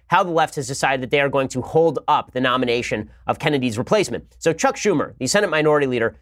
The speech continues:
he says that he's begging Republicans now that they should follow their rule. What exactly does he think was their rule? He thinks that Mitch McConnell said that we shouldn't vote on a judicial nominee in an election year.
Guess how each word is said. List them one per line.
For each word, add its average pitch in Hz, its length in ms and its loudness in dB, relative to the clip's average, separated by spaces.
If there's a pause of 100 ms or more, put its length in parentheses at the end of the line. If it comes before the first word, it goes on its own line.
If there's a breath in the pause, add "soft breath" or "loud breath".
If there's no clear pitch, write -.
(100 soft breath)
he 220 120 0
says 196 260 2
that 156 180 -2 (160)
he's 180 160 0
begging 202 380 2
Republicans 156 520 -2
now 110 280 0 (140)
that 139 100 0
they 180 100 2
should 170 160 -4
follow 175 420 2
their 143 240 2
rule. 117 280 -2
What 175 160 4
exactly 185 400 0
does 147 140 -6
he 190 100 -8
think 175 180 -2
was 156 140 0
their 151 100 2
rule? 170 160 4
He 196 160 -4
thinks 165 220 -2
that 156 100 -6
Mitch 170 160 -4
McConnell 127 380 -2
said 90 260 -2 (220 soft breath)
that 156 120 2
we 160 80 0
shouldn't 208 300 0
vote 170 220 2
on 151 100 -2
a 147 60 -2
judicial 147 320 -2
nominee 127 420 2
in 123 80 -2
an 139 100 2
election 175 380 0
year. 90 220 -8